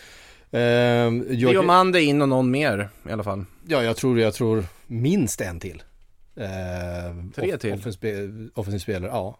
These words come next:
Speaker 2: Mm.
Speaker 1: Alltså, eh, Cody Gakpo håller inte riktigt.
Speaker 2: De, de kommer plocka någon sån här V M-sensation också, tror jag.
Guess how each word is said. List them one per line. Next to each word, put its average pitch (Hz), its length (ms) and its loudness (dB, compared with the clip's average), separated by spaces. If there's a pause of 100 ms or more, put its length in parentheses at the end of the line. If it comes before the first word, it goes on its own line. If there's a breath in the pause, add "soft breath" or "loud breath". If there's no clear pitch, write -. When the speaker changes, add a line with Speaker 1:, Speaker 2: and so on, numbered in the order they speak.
Speaker 2:
Mm. 110 140 -14
Speaker 1:
Alltså, 117 180 -8 (960 loud breath)
eh, 107 380 -2
Cody 110 260 -2
Gakpo 98 380 -6
håller 104 220 -2
inte 107 200 -4
riktigt. 95 420 -10
Speaker 2:
De, 127 200 -6
de 143 120 0
kommer 139 260 4
plocka 123 320 0
någon 123 180 -2
sån 104 120 -4
här 98 60 -6
V 104 180 -4
M-sensation 98 680 -8
också, - 200 -14
tror - 260 -12
jag. 131 80 -18